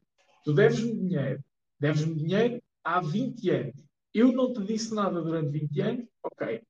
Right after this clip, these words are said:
prescreve. Mas se eu te disse alguma coisa no prazo de vinte anos, no, o, a prescrição não tem a ver com o pagamento. As pessoas pensam muito que o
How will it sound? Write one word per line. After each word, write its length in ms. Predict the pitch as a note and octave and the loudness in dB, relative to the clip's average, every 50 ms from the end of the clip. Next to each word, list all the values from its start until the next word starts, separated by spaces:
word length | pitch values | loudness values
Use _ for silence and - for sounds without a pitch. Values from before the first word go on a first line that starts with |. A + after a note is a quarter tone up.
| _ _ - | _ _ -8
prescreve. 580 | C#3+ D3 D3 - - D3+ C#3+ B2+ - - - - _ _ _ _ _ _ _ _ _ _ _ _ _ _ | -8 -8 -6 -4 -2 -2 0 -2 -2 -4 -8 -14 _ _ _ _ _ _ _ _ _ _ _ _ _ _
Mas 180 | - B2+ C#3+ C3+ | -4 -2 0 0
se 160 | - - C4 | 2 4 4
eu 140 | D4+ D#4+ - | 4 4 2
te 140 | - - G#3+ | 0 -4 -2
disse 260 | G3+ G#3+ G3 - - | -2 -2 -2 0 0
alguma 460 | G#3 F3 E3 D#3 D3+ F3 E3+ E3+ - | 0 0 0 0 -2 -2 -2 -4 -2
coisa 420 | - E3+ D#3+ D3+ C#3 C3 C#3 D3 C#3 | 0 0 2 2 2 2 0 -2 -2
no 160 | C3+ C#3+ C#3 | -2 -4 -2
prazo 300 | - G3+ G#3+ G#3 - - | 2 4 4 4 4 0
de 100 | F#3 F#3 | -2 -4
vinte 200 | F#3 - - D3 | -4 -2 -2 0
anos, 280 | C#3 C#3+ D3 C#3+ C#3+ C#3+ - _ _ _ _ _ _ _ _ _ _ _ _ _ _ | 0 0 -2 -4 -6 -8 -12 _ _ _ _ _ _ _ _ _ _ _ _ _ _
no, 300 | E3+ F3 G3+ G#3 G3+ - | 0 2 4 4 4 2
o, 240 | - G#3 G#3 G3+ G3+ - _ - | 0 0 0 0 -2 -6 _ -4
a 100 | - F3 | -2 -2
prescrição 480 | - - - - A3 G#3 - G#3+ A3+ A#3 | -2 -2 -4 -2 -2 -2 0 0 0 0
não 80 | B3 | 0
tem 160 | A#3 - B3 | 0 0 0
a 40 | B3 | 0
ver 120 | B3 B3+ B3+ | 0 0 0
com 80 | - | -2
o 80 | A#3 - | -2 2
pagamento. 720 | - C4+ B3+ A#3+ C4 C#4 C4 B3 A#3 A3+ A3+ A3+ - - D#3+ D3 _ _ _ _ _ _ _ _ _ _ _ | 4 4 4 4 2 -2 -2 -2 -2 -2 -2 -4 -6 -10 -16 -20 _ _ _ _ _ _ _ _ _ _ _
As 0 | |
pessoas 220 | - E3 D#3+ E3 - | -6 -4 -4 2 6
pensam 340 | G#3+ A3 A3 - A3 G#3 G3+ | 6 6 6 4 2 0 0
muito 280 | G3+ A3 A3+ A3 - | 0 0 -2 -4 -8
que 100 | - F#3+ | -8 -6
o 80 | F3+ | -4